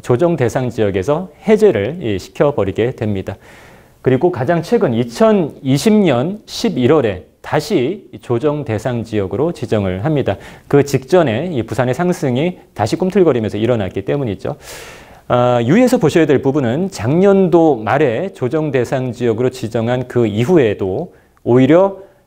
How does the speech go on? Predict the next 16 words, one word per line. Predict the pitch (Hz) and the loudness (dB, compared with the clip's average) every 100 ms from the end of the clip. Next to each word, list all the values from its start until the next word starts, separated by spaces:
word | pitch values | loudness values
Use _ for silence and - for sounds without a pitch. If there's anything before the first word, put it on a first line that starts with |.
| _ | _
과거보다 | - 110 151 196 190 180 | -6 -2 0 2 4 2
훨씬 | 180 233 - 226 175 | 0 -6 -6 -6 0
더 | 123 117 170 | 2 2 -2
급격한 | - 113 - 214 214 170 123 107 | -8 -12 0 0 0 -4 -4 -4
상승세를 | 180 180 175 156 127 110 | -4 -4 -4 -4 -2 -2
보이고 | 113 107 101 101 92 | 0 -2 0 -2 -2
있다라는 | 101 - 113 92 107 117 110 101 160 - | -4 -2 -2 -2 -4 -2 -4 -8 -12 -12
이 | 104 92 | -10 -4
부분을, | 123 117 95 95 - _ _ - | -2 -2 -4 -8 -14 _ _ -10
어, | 95 90 | -8 -8
집중해서 | - 147 107 - | -4 0 0 0
보실 | 117 117 - | 0 -2 0
필요가 | 156 139 | 2 2
있겠습니다. | 95 120 - 104 92 - - - - - _ | 0 -4 -6 -10 -10 -12 -16 -20 -20 -20 _
조정 | - 135 165 | 0 2 4
대상, | 156 156 | 2 0